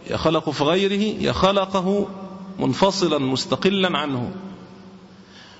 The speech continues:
وكلها باطل. أي نعم، لأنه إن قال خلقه في ذاته فقد جعل الله ذاتا ومحلا للمخلوقات،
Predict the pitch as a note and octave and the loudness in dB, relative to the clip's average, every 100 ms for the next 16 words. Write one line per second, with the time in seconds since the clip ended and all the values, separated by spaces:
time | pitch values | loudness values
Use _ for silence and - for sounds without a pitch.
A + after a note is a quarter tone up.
0 | - - C#3 D3+ C#3+ C#3 A#3+ A#3 G3 E3 | -20 -2 2 2 0 2 2 4 4 4
1 | D#3 C#3+ C#3 C#3 A2 - - - - - | 0 0 0 0 -2 -8 -14 -16 -18 -20
2 | - - - - - A#2+ F#2+ - - - | -20 -20 -20 -10 -4 -2 -4 -12 -20 -20
3 | - - - B2 G3 B3 A3 A3 G3 F3 | -20 -20 -4 0 0 0 0 0 0 0
4 | - D#3+ B2+ G#2+ - - - - - G3+ | 2 0 0 -4 -6 -14 -14 -8 0 2
5 | F#3+ F3 D#3 C#3+ C#3+ C3+ C3+ B2+ F#3 A#3 | 2 0 -2 0 0 2 2 2 2 2
6 | - D3 E3 B2 E3 D#3+ D3 C#3 C3 D3+ | 0 -2 0 2 2 2 -2 -2 2 2
7 | E3+ G3 G#3 - - - - - - - | 2 0 -4 -12 -16 -16 -18 -18 -20 -20
8 | - - - - - - - - - A#2+ | -20 -20 -20 -20 -20 -20 -20 -20 -12 -2
9 | D#3+ G#3 G#3 F3 D3 D3 C3 A2+ - - | 0 2 0 -2 -2 -2 -2 -6 -10 -14
10 | - C3+ C3+ B2+ G3 G#3+ G3 F3 D3+ D3 | -6 -2 0 2 2 2 2 2 0 0
11 | - B2+ A2 G2+ - | 0 -2 -2 -6 -6